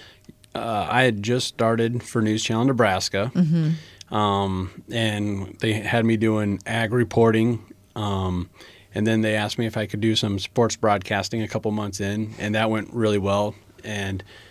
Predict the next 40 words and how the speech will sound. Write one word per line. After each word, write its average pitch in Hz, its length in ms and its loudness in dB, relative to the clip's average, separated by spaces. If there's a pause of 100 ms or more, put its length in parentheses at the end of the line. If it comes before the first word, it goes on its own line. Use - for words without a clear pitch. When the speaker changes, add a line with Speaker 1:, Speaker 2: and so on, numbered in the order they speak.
(200)
Speaker 1:
so - 140 0
they're 110 140 2
giving 113 220 4
me 113 80 4
all 107 160 2
this 104 240 -4
reins 113 420 0
to 104 80 -6
work 113 280 -2
with, 101 220 -4
all 98 160 0
this 92 180 -6
leeway. 104 520 -4 (180)
And 101 300 -6
so 104 140 -2
I 98 220 -4 (640)
got 107 160 -4
in 104 60 -6
touch 110 180 -4
with 107 100 -4
some 117 120 4
of 110 60 2
their 101 120 0
sales 131 320 0
staff 95 320 -2 (540)
and 113 100 -6
said, 107 160 -2
"Hey, 139 300 2 (640)
you 120 120 -2
know, 120 80 6
we 117 80 4
just 143 200 2
do 156 120 8
a 113 40 4
bunch 127 260 0
of 95 80 -2
reruns 110 460 0
over 104 120 -4
the 90 80 -4
weekends 123 600 -2